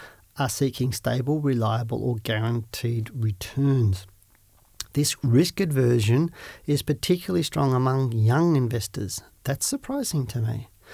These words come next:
challenging the stereotype that older people are more risk adverse than young people. This also reflects that young investors' higher aversion to loss. This may be related to the economic environment that the younger cohorts have grown up in, witnessing the impact of the global financial crisis in their formative years.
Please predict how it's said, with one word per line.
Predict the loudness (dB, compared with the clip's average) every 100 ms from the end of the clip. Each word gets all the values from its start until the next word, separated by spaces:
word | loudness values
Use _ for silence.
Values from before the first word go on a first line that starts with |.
| -16 -18 -12
challenging | 0 2 4 4 2
the | 0
stereotype | 0 2 2 0 0
that | -2 0
older | 0 2 0
people | 0 0 -2
are | 0
more | 0 0
risk | 0 -2 -4
adverse | -4 -4 -4
than | -4 -2
young | -2 -2 -2
people. | -2 -2 -2 -6
This | -6 -8 -2
also | 0 2 2
reflects | 2 2 -2 -2 -8
that | -4 -2
young | 0 2 2
investors' | 2 0 -2 -6
higher | -4 -2 -2
aversion | -2 -2 -2 -2
to | -2 -2
loss. | -2 -2 -2 -6 -10 _ -20 -18 -16 -14 -16 -2
This | 2 6
may | 6
be | 8
related | 6 6 2
to | 0 2
the | 2
economic | 0 0 0 0
environment | 0 0 0 0 0
that | -2 -4
the | -2
younger | 0 0 -2
cohorts | -4 -2 -2 0 -4 -4
have | -8 -4
grown | -4 -2
up | -2 -2
in, | -2 -2 -2
witnessing | -2 -2 -2 -2 0
the | 0
impact | 0 -2 -2
of | -6
the | -4
global | -4 -4 -2 -4
financial | -4 -4 -4 -6
crisis | -8 -6 -6 -6 -4
in | -2
their | 0
formative | -2 -4 -4 -4 -6 -4
years. | -2 -2 -4